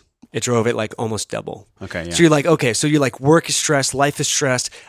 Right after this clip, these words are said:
Speaker 1: I just need to have these carbs, man,
Speaker 2: Right.
Speaker 1: because it's real food
Speaker 2: Yeah.
Speaker 1: and whatever." You're like, "Well, you're actually fueling the monster." To be, I mean, if you, if you believe these human studies, which they're, they're well controlled. I mean, they're doing bl-, serial blood tests, you know, of cortisol,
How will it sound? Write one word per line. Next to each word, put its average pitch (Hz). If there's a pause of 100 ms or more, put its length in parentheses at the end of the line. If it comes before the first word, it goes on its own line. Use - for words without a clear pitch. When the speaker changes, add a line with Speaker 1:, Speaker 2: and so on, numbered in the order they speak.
(100)
Speaker 1:
I 143
just 135
need 123
to 117
have 110
these 104
carbs, 127
man, 101
Speaker 2:
Right. 92
Speaker 1:
because 110
it's -
real 127
food 156
Speaker 2:
Yeah. -
Speaker 1:
and 127
whatever." 151
You're 135
like, 135
"Well, 160
you're 139
actually 175
fueling 135
the 110
monster." 123 (160)
To 135
be, 139
I -
mean, 151
if 143
you, 196
if 131
you 160
believe 147
these 135
human 139
studies, 120
which 123 (360)
they're, 135
they're 139
well 123
controlled. 139
I 104
mean, 120
they're 123
doing 135
bl-, 107
serial 135
blood 120
tests, -
you 113
know, 110
of 104
cortisol, 113